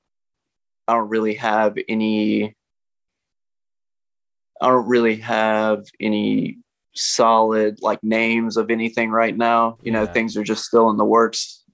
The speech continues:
Speaker 1: So other than that, you know, just got that single coming out, but steadily trying to, trying to put some other stuff together just to keep everybody,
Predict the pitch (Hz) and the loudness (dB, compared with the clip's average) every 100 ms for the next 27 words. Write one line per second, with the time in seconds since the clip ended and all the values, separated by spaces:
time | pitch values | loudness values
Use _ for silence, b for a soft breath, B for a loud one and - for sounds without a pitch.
0 | - - 110 107 104 110 _ _ _ b | -12 -2 2 2 2 -4 _ _ _ b
1 | b - 135 127 120 110 113 110 - 107 | b 0 2 2 0 0 0 0 -4 -6
2 | 104 107 110 _ _ - 110 113 107 104 | -4 -6 -8 _ _ -8 -2 0 0 0
3 | - 113 113 107 - 107 110 110 117 113 | -2 -2 -2 -2 -2 0 2 4 4 2
4 | - 113 110 - _ _ - - 117 113 | 0 2 2 0 _ _ -14 -2 0 2
5 | 113 110 117 110 110 110 _ _ b b | -2 -2 -4 -2 -2 -4 _ _ b b
6 | b b - 107 101 123 - 107 107 110 | b b -2 -2 0 -2 0 0 2 2
7 | 104 - 101 - 101 107 107 104 123 - | 0 0 0 -2 2 4 4 2 -4 -10
8 | - 107 110 104 104 107 107 107 107 | -6 -2 2 2 2 4 4 2 0